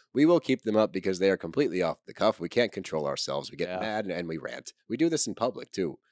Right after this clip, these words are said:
Speaker 2: Yeah.
Speaker 1: This loud.
Speaker 2: I usually sit outside of a convenience store and just start ranting.
Speaker 1: Yeah, we, we just pace back and forth in
Speaker 2: The
Speaker 1: front of
Speaker 2: people that
Speaker 1: stores.
Speaker 2: live there don't like it.
Speaker 1: Yeah, no, no. We've gotten, we've gotten told to leave multiple times, but, uh,
Speaker 2: <laughs>
Speaker 1: anyway,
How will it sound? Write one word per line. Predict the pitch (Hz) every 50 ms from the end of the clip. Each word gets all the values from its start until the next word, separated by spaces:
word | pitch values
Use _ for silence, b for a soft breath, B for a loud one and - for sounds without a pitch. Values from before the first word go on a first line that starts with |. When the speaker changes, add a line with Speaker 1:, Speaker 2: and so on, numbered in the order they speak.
| _ _ _ _ _ _ _ _ _ _ _ _ _ _ _ _ -
Speaker 2:
Yeah. | - 156 180 165
Speaker 1:
This | - 120 - - 87
loud. | 95 95 80 65 60 62 - - -
Speaker 2:
I | 135 143
usually | 156 156 160 151 131
sit | - 147 131
outside | 123 120 - - 123 120
of | 104
a | 104
convenience | - - 98 104 107 101 101 95 101 -
store | - 98 95 95 95 85 -
and | - 92 90 95 95 -
just | - - -
start | - 87 87 - -
ranting. | - 71 71 - - - - -
Speaker 1:
Yeah, | 107 104 90 78
we, | 76 85 95 95 95
we | 90 98 98
just | 95 98 90 - - 82 64 64 _ -
pace | - 95 92 92 - -
back | - 82 80 - -
and | 78 76
forth | - 82 78 76 87
in | 82 -
Speaker 2:
The | 120
Speaker 1:
front | - 156 170
of |
Speaker 2:
people | 160 - 143
that | 123 123
Speaker 1:
stores. | 113 107
Speaker 2:
live | 110 95 -
there | 175 165 175
don't | 95 95 92 92
like | 87 87 - -
it. | 82 - -
Speaker 1:
Yeah, | - 98 92 82 76
no, | 73 71 69 69 - _ _ _ 52
no. | 82 87 85 80 73 71 - _ _ _ _ _ -
We've | 95 92 85
gotten, | 90 82 76 73 82 82 80 -
we've | 85 90 82
gotten | 87 78 76 80 80 73
told | - 78 76 71
to | 73
leave | 73 73 73 69 69
multiple | 73 73 - - 65
times, | 62 - - - 67 -
but, | - - 67 -
uh, | - 156 -
Speaker 2:
<laughs> | _ _ _ _ _ _ _ _ _ -
Speaker 1:
anyway, | 135 165 156 127 107 95 92 92 92 92 90 87